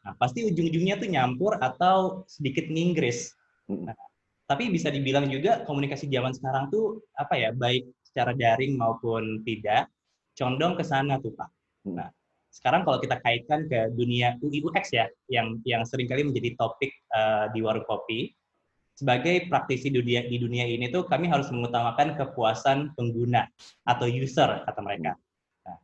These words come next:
Speaker 1: jadi kan logikanya itu kami harus ngikutin gaya komunikasinya mereka juga.
Speaker 2: Hmm.
Speaker 1: Nah, kalau gitu berarti tulisannya mau nggak mau perlu sedikit nginggris dong, ya kan?
Speaker 2: Hmm.
Speaker 1: Nah, tapi saya paham nih kalau menurut Pak, Pak Ivan,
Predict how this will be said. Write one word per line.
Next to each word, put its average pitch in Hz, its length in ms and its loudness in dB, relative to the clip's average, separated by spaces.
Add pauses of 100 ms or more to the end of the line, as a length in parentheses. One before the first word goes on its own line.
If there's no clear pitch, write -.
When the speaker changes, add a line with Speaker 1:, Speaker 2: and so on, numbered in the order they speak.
(260)
Speaker 1:
jadi 127 160 0
kan 180 160 4
logikanya 120 640 2
itu 185 160 0
kami 165 240 0
harus 139 240 2
ngikutin 127 400 -2
gaya 120 320 0
komunikasinya 120 640 -4
mereka 123 320 -2
juga. 127 400 0 (480)
Speaker 2:
Hmm. 76 160 -10
Speaker 1:
Nah, - 320 -20 (480)
kalau 120 240 2
gitu 196 160 0
berarti 165 320 0
tulisannya 131 480 0
mau 131 320 0
nggak 107 160 0
mau 127 480 0 (340)
perlu 156 400 0
sedikit 147 400 -2 (240)
nginggris 175 640 4
dong, 101 240 0 (160)
ya 95 160 -8
kan? 90 80 -6
Speaker 2:
Hmm. 87 240 -8
Speaker 1:
Nah, - 300 -14 (340)
tapi 226 240 2
saya 247 240 2
paham 214 400 6
nih 165 160 2
kalau 143 400 6 (240)
menurut 143 320 0
Pak, 127 320 6
Pak 120 160 4
Ivan, 143 560 2